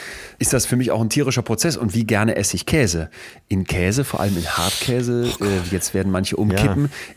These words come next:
Speaker 1: ist so ein Zeug drin, ich glaub, Lab heißt das oder sowas, das kriegst du nur aus dem Kuhmagen. Äh, das heißt, da müssen t-, die Tiere nicht nur ihre Milch für geben, was ja so ein bisschen vielleicht noch eine romantische Vorstellung ist, läuft ja auch sehr pervers ab,
Speaker 2: Absolut
Speaker 1: sondern die müssen
Speaker 2: pervers.
Speaker 1: auch getötet
Speaker 2: Fast noch
Speaker 1: werden.
Speaker 2: schlimmer.
Speaker 1: Und dann werden die in diesen Käse, Käse geschreddert.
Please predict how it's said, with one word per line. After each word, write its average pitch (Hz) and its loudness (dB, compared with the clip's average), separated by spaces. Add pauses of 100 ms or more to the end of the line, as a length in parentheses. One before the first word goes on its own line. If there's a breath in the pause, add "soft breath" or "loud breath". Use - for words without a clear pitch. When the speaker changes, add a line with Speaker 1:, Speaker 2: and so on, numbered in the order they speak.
Speaker 1:
ist - 2
so 113 2
ein 104 2
Zeug 120 2
drin, 127 0
ich 101 -4
glaub, 101 -2
Lab 87 -2
heißt 139 0
das 127 -2
oder 127 0
sowas, 123 -2
das - -4
kriegst - -2
du 131 0
nur 123 2
aus 117 -2
dem 120 -4
Kuhmagen. 87 -2 (920 loud breath)
Äh, 87 -2
das 92 -2
heißt, 113 0
da 104 2
müssen 110 2 (100)
t-, - -8
die - -4
Tiere 123 2
nicht 113 2
nur 107 2
ihre 95 2
Milch 107 4
für 139 0
geben, 135 2
was 113 0
ja 107 2
so 98 0
ein 95 2
bisschen 107 -2
vielleicht 98 0
noch 95 2
eine 92 0
romantische 92 -2
Vorstellung 107 -2
ist, - -4
läuft 95 -2
ja - -2
auch 113 0
sehr 120 -2
pervers 120 -2
ab, - -2
Speaker 2:
Absolut - 0
Speaker 1:
sondern 104 2
die 85 4
müssen 80 2
Speaker 2:
pervers. 78 0
Speaker 1:
auch - -4
getötet 120 0
Speaker 2:
Fast 90 2
noch 85 2
Speaker 1:
werden. 80 2
Speaker 2:
schlimmer. 101 2
Speaker 1:
Und 80 2
dann 101 2
werden 113 4
die 117 4
in 117 2
diesen 123 0
Käse, 131 2
Käse 135 0
geschreddert. 82 0